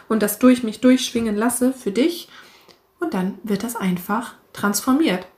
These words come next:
und schwingt sich dann runter, wenn's für dein Nervensystem passt. Wenn du's auch dann richtig glauben kannst und wahrnehmen kannst und spüren kannst.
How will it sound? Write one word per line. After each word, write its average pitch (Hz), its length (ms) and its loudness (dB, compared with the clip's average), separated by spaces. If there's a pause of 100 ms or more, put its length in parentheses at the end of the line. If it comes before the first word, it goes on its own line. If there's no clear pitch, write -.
(300)
und 208 120 -4
schwingt 240 280 -2
sich - 160 -6
dann 269 160 2
runter, 285 460 2
wenn's 240 200 -2
für 202 120 -2
dein 226 320 4
Nervensystem 202 680 -2
passt. - 420 -6 (200)
Wenn 226 160 -2
du's 262 140 -2
auch 214 140 -6
dann 208 160 -4
richtig 262 440 -4 (160)
glauben 269 340 4
kannst 208 340 -6
und 208 120 -4
wahrnehmen 208 400 0
kannst - 440 -10 (440)
und 220 120 -4
spüren 320 340 0
kannst. - 460 -10